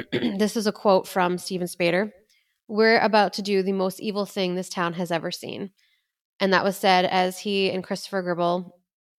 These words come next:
their other friends Quinn Glover and William Marks, drove to the road where the Cates lived. The four boys, <clears throat> the shitbags, called themselves the Disciples of Destruction, and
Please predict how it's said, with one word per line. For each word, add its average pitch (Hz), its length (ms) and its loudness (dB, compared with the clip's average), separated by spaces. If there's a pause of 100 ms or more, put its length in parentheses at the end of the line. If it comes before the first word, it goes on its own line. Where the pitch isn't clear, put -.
(320)
their 180 180 4
other 180 220 6
friends 175 340 -2
Quinn 190 260 -2
Glover 180 380 2
and 185 240 -2
William 180 280 2
Marks, 170 360 -2
drove 185 480 -2 (540)
to 302 140 2
the 294 100 4
road 220 260 6
where 202 140 2
the 190 100 0
Cates - 400 -6 (160)
lived. - 380 -6 (920)
The 190 120 0
four 233 220 4
boys, 196 600 2
<clears throat> - 60 -6
the 196 460 2 (260)
shitbags, 196 720 -4 (680)
called 226 200 6
themselves 208 440 4
the 208 80 -2
Disciples 208 580 0
of 190 160 -4
Destruction, 208 920 -4
and 175 320 -2